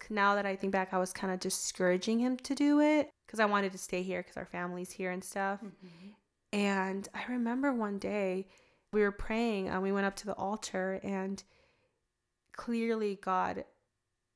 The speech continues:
Speaker 1: told me, "Y-, you told me you, that if I brought your husband back, that you were gonna obey me."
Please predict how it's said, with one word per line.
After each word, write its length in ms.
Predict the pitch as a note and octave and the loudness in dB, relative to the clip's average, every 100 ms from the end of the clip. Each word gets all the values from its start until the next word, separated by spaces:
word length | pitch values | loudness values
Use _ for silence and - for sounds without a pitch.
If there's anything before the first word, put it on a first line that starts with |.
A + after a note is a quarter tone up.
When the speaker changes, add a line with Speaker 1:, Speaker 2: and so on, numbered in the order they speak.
| _ | _
Speaker 1:
told 300 | - G#3+ G3+ | -6 -2 0
me, 300 | G3 F3+ F3 - _ _ - | 0 -2 -4 -10 _ _ -14
"Y-, 100 | - | -8
you 440 | G#3 G#3 G#3 G#3 G#3 | -4 0 0 0 -2
told 320 | - G#3 A3+ | -4 -2 -2
me 120 | G#3 | -2
you, 160 | F#3 F#3+ _ _ _ _ | -4 -6 _ _ _ _
that 300 | G3 F#3+ G3 | 0 2 2
if 160 | G3 - | -2 -4
I 100 | F#3 | -6
brought 240 | - G3 | -2 -2
your 80 | G3 | -2
husband 400 | F#3+ F#3+ - F#3+ | -4 -4 -4 -2
back, 480 | F#3+ F#3+ F3+ F3+ - _ - _ | 4 6 6 2 -6 _ -20 _
that 120 | G3+ | 0
you 180 | G3+ F#3+ | 0 2
were 120 | G3 | 0
gonna 220 | F#3+ F#3 - | 2 -2 -2
obey 360 | F#3 F#3+ F#3 F#3+ | -2 0 0 0
me." 320 | F3+ F#3 | -4 -6